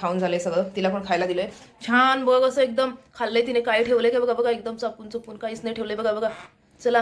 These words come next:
लादी वगैरे पुसून घेते आता छानपैकी मस्त पटकन. अनामिकाने पण बघा काय करून ठेवलंय, सगळं खाल्लंय तिने.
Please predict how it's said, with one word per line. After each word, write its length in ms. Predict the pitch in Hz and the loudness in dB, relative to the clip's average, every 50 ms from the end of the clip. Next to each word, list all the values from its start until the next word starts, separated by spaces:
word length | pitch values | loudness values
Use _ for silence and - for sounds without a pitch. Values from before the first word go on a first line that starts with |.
| 226 | 0
लादी 260 | 226 226 208 202 208 208 | 0 0 -2 0 0 0
वगैरे 140 | 208 208 | 0 0
पुसून 240 | 214 - - - 254 | -2 -4 -6 -6 -4
घेते 180 | 254 262 247 233 | -2 0 2 2
आता 220 | 220 214 208 214 220 - - _ - - - | 2 2 0 -2 -2 -6 -14 _ -16 -8 -4
छानपैकी 400 | 220 202 202 208 214 196 208 202 | -2 -2 -2 -2 -4 -4 -4 -4
मस्त 260 | 202 202 208 - 226 | -6 -6 -6 -6 -6
पटकन. 420 | 233 233 220 214 - - 226 - - - _ _ _ - | -6 -6 -6 -8 -8 -8 -10 -10 -10 -14 _ _ _ -8
अनामिकाने 400 | 208 202 202 208 202 202 208 208 | -4 -2 -2 -2 -2 -2 -4 -4
पण 120 | 208 220 208 | -4 -4 -2
बघा 140 | 214 214 | 0 0
काय 160 | 208 202 185 185 | 0 0 0 -4
करून 220 | 185 190 180 190 | -4 -6 -8 -8
ठेवलंय, 220 | 185 190 180 180 | -10 -10 -10 -8
सगळं 220 | 175 - 220 220 247 254 | -4 -2 0 0 2 2
खाल्लंय 240 | 254 233 226 214 | 2 2 2 0
तिने. 160 | 220 233 214 | -2 -2 -2